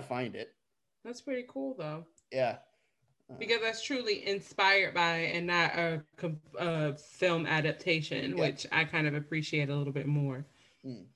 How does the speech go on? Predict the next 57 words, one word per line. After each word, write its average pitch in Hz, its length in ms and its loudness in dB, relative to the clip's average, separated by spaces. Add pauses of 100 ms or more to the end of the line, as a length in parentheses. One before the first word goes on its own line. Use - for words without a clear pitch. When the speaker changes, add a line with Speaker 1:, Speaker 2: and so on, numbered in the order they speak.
(280)
Speaker 2:
Because 226 320 6
while 220 160 8
you're 285 180 8
looking, 240 640 4
um, 175 260 2
book 190 360 2
people, 285 520 6
let 262 140 4
me 370 100 6
just 403 200 4
tell 285 100 4
you 247 80 6
something 208 320 -2
that 175 140 2
I 151 60 2
hate. 165 360 2 (320)
When 202 200 8
we 226 140 4
watch 220 300 6
a 480 140 10
movie 277 580 8
and 226 180 6
then 220 200 6
you 320 200 10
come 381 260 6
along 302 560 8
in 269 120 8
the 262 80 6
comments 262 600 4
and 220 180 2
tell 254 160 8
us 247 140 6
how 269 180 10
much 294 240 6
better 262 300 8
the 240 80 6
book 247 260 6
is, 233 180 8
well, 220 160 6
you 220 140 8
know 269 180 10
what? 302 240 8
We 262 120 8
didn't 247 260 8
read 233 180 8
it 214 140 8
and 202 100 6
we 208 80 6
like 208 220 6
the 208 80 0
movie. 175 320 2
So 208 160 2
stop 208 280 8
telling 208 260 6
us 175 180 2
that, 175 180 8
okay? 220 380 8